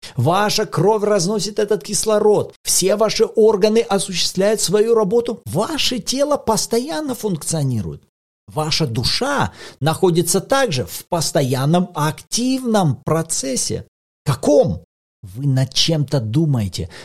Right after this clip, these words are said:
вы что-то рассматриваете, вы о чем-то вспоминаете, вы что-то визуализируете. Вы принимаете те или иные решения. Ваша пятерка постоянно во что-то вовлечена.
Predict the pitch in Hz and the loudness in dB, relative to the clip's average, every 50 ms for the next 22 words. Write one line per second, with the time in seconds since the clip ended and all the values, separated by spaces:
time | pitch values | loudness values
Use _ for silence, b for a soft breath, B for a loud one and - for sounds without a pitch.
0 | B B 110 127 160 151 - - - - 170 170 170 - 165 165 - - 127 147 | B B -2 0 0 2 2 0 0 0 0 0 0 0 -2 -2 -2 -2 -2 0
1 | 151 139 - - - - 160 170 170 165 - - 120 101 104 104 - 107 95 90 | 0 2 2 0 0 0 0 0 0 -2 -2 -2 -2 -2 -2 -4 -4 -4 -2 0
2 | 139 180 196 - 151 151 143 - - 185 190 160 - 170 160 - - - - 151 | 0 0 0 2 0 0 0 0 0 0 0 0 0 0 0 0 0 0 0 0
3 | 151 151 143 131 147 170 175 170 - - 113 98 101 151 185 - - - - 208 | 0 2 0 0 0 0 -2 -2 -2 -2 -4 -2 0 0 2 2 2 2 2 2
4 | 202 - 180 147 165 165 139 170 170 151 147 151 143 120 113 175 208 208 175 156 | 2 2 2 2 2 2 2 2 2 2 2 0 0 0 0 2 2 2 2 0
5 | 131 110 87 - - 76 - _ _ _ - - 127 175 233 - 214 208 175 156 | 0 -2 -4 -6 -6 -8 -12 _ _ _ -4 0 2 2 4 4 4 4 4 4
6 | 139 147 175 208 226 - - 156 - - 185 226 226 208 196 175 156 156 180 214 | 4 4 2 0 0 0 -2 -2 0 2 2 2 4 4 4 4 4 4 4 2
7 | 220 208 - - - 208 226 220 202 - - - - 143 151 180 180 190 190 190 | 2 0 0 0 2 2 2 2 0 -2 -4 -6 -4 0 2 2 4 4 2 2
8 | - 202 185 202 - - 202 214 214 208 214 202 - 208 - - - 202 190 180 | 2 0 0 0 2 4 4 4 4 2 0 2 2 2 2 2 2 2 2 2
9 | 185 190 202 220 220 220 226 226 196 - - - 113 147 165 151 - - - - | 2 2 2 2 0 2 0 0 -2 -2 -8 -10 -4 -2 -2 0 0 -2 -2 0
10 | - 123 147 175 170 190 202 180 143 165 175 151 131 151 165 180 160 - - 180 | 0 2 2 2 4 4 2 2 4 2 2 2 2 2 2 2 2 2 0 0
11 | 180 180 185 202 202 180 127 92 | 0 0 2 0 0 0 0 -2